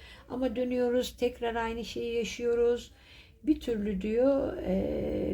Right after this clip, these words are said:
bir neticeye varamıyoruz. Bazen bitirmek mi daha iyi olur diyorum diyor.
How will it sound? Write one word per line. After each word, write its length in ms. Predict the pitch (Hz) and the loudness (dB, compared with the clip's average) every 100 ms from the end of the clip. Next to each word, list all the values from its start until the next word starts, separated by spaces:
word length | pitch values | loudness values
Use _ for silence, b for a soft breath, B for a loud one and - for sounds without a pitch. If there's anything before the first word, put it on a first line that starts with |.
| 190 | -2
bir 100 | 247 | -2
neticeye 540 | 233 - 196 240 254 | -2 -2 -2 0 0
varamıyoruz. 760 | 208 208 196 139 139 147 170 | 2 2 2 0 -2 -6 -8
Bazen 440 | 214 240 233 240 208 | -4 -2 -2 -2 -4
bitirmek 480 | - 226 220 254 208 | -4 -4 -2 -2 -2
mi 120 | 185 | 0
daha 220 | 170 165 | 2 2
iyi 220 | 156 151 | 2 2
olur 340 | 147 139 127 127 | 0 0 -2 -2
diyorum 440 | 131 139 131 127 | -4 -2 -2 -2
diyor. 300 | 127 127 147 | -4 -8 -8